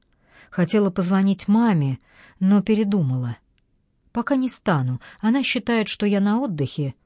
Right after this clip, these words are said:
Так пусть так и будет. Мне надо найти Солю. Приняв душ и переодевшись, я поехала к Сольке. Не знаю почему, но я сунула в карман связку ключей, которую подруга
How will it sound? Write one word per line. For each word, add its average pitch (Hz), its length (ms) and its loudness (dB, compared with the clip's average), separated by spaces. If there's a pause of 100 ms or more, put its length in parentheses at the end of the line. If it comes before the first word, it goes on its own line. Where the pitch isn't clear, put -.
(680)
Так 285 300 -2
пусть - 500 -6
так 165 240 -4
и 180 60 0
будет. 131 580 -6 (720)
Мне 208 340 2
надо 226 340 2
найти 185 460 0
Солю. 160 560 -4 (1160)
Приняв 175 380 2
душ 202 340 -2
и 170 80 0
переодевшись, 165 840 -2 (280)
я 247 200 2
поехала 190 540 -2
к 190 80 -12
Сольке. 127 600 -6 (840)
Не 269 140 0
знаю 160 340 0
почему, 233 520 0 (240)
но 196 120 4
я 247 220 2
сунула 214 440 0
в - 100 -12
карман 202 400 0
связку 202 460 -6
ключей, 208 500 -2
которую 147 440 -2
подруга 165 600 -2